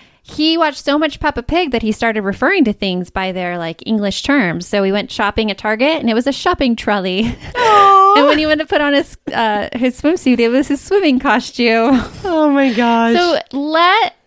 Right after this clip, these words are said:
Speaker 1: I mean, screen time is not inherently a bad thing. It's not. It's just like, you know, we're aware of the content and we're aware of if, like,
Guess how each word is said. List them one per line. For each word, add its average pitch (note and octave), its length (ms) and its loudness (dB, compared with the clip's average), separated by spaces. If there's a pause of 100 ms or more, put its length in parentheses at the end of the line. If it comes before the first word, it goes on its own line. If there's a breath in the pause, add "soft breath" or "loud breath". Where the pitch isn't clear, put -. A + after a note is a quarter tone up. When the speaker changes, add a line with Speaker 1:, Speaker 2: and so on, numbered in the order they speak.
(120)
Speaker 1:
I D#4 120 -4
mean, E4 220 -2
screen G4+ 400 -6
time C5 300 -2
is A4 120 -2
not D4 300 4
inherently D4+ 640 2
a B3+ 80 2
bad B3 840 0 (220)
thing. A3+ 500 0
It's - 320 -6
not. A3 500 2
It's - 340 -6
just - 400 -4
like, C4 300 0 (520 soft breath)
you B3 140 0
know, A#3+ 180 0
we're C4+ 200 0
aware G3+ 320 0
of A3 120 -4
the G#3 80 -4
content B3+ 640 -2 (400)
and A#3+ 560 0
we're A#3+ 280 0
aware A#3+ 480 0
of A3+ 340 0
if, - 280 -4
like, G#3+ 340 -2